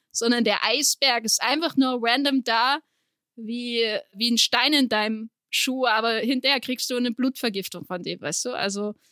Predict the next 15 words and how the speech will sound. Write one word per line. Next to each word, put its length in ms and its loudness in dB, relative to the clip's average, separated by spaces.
der 100 0
ist 100 4
natürlich 400 4
groß, 440 2
der 120 2
muss 220 6
auch 140 0
groß 300 2
sein, 160 2
um 100 -2
dieses 320 0
Schiff 220 -2
so 240 2
zu 160 -2
verwunden. 640 -2